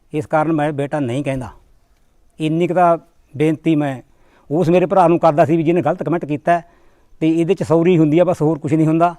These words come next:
ਤਾਂ ਮੈਨੂੰ ਹੌਸਲਾ ਹੋ ਜਾਏ ਜੇ ਮੈਨੂੰ ਸੌਰੀ ਆ ਜਾਏ ਕਿ ਵੀ ਠੀਕ ਹੈ।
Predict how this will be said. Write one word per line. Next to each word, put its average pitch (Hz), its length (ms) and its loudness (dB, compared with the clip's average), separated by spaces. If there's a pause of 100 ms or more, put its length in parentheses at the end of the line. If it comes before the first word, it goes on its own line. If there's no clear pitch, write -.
(280)
ਤਾਂ 180 80 4
ਮੈਨੂੰ 175 240 2
ਹੌਸਲਾ 165 320 2
ਹੋ 151 160 2
ਜਾਏ 156 100 2
ਜੇ 160 120 0
ਮੈਨੂੰ 156 160 -2
ਸੌਰੀ 143 340 -2
ਆ 123 100 -6
ਜਾਏ 104 120 -18 (760)
ਕਿ 156 80 -2
ਵੀ 147 120 -6
ਠੀਕ 135 260 -10
ਹੈ। - 160 -20